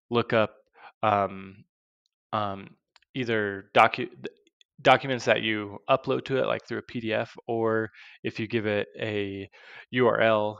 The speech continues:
it'll be able to scrape the U R L and throw it into this database. Um,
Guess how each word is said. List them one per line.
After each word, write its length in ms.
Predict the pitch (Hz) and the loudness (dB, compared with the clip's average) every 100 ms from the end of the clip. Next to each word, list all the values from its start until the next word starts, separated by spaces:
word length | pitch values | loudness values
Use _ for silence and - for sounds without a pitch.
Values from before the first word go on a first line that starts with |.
| - | -8
it'll 160 | 113 107 | -8 -4
be 160 | 110 | -2
able 160 | 110 110 | -2 -2
to 180 | 110 113 | -4 -4
scrape 360 | - 123 120 | -2 -2 -2
the 100 | 117 | -4
U 140 | 107 104 | 0 2
R 120 | 104 | 4
L 200 | 104 104 | 2 0
and 120 | 101 - | -4 -4
throw 220 | 110 110 | -4 -2
it 80 | - | -6
into 520 | 104 - 113 107 104 - - - _ _ _ | -12 -10 -8 -8 -10 -14 -20 -20 _ _ _
this 360 | - 110 104 - - | -4 -4 -4 -8 -4
database. 580 | 101 - - - - - _ _ _ _ _ _ _ _ - | -4 -6 -14 -16 -20 -20 _ _ _ _ _ _ _ _ -4
Um, 580 | 107 104 98 95 98 | 0 0 -4 -12 -18